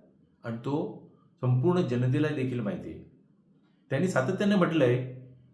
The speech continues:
की आंबेडकरी जनतेचं नेतृत्व हे प्रकाश आंबेडकरांनी करावं आणि त्यांच्या नेतृत्वात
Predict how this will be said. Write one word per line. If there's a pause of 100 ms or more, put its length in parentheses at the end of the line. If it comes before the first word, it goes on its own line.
(120)
की (240)
आंबेडकरी
जनतेचं
नेतृत्व (680)
हे (800)
प्रकाश (120)
आंबेडकरांनी
करावं (540)
आणि
त्यांच्या
नेतृत्वात